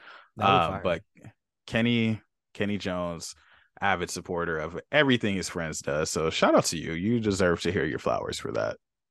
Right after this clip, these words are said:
Speaker 1: Oh, thank you. Thank you.
Speaker 2: So we're rounding out towards the tail end of the podcast. Uh, you mentioned thirty-five millimeter Kenny Instagram page. So I wanted to touch a little bit about your love for photography, how that's grown over time.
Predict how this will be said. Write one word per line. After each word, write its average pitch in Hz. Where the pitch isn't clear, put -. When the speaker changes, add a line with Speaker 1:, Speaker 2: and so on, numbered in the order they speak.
Speaker 1:
Oh, 92
thank 117
you. 87
Thank 104
you. 95
Speaker 2:
So 131
we're 123
rounding 151
out 139
towards 120
the 107
tail 123
end 117
of 107
the 107
podcast. 101
Uh, 110
you 107
mentioned 139
thirty-five 120
millimeter 101
Kenny 95
Instagram 92
page. 95
So 95
I -
wanted 135
to 143
touch -
a 110
little 104
bit 95
about 87
your 85
love 90
for 95
photography, 87
how 87
that's 80
grown 87
over 85
time. 87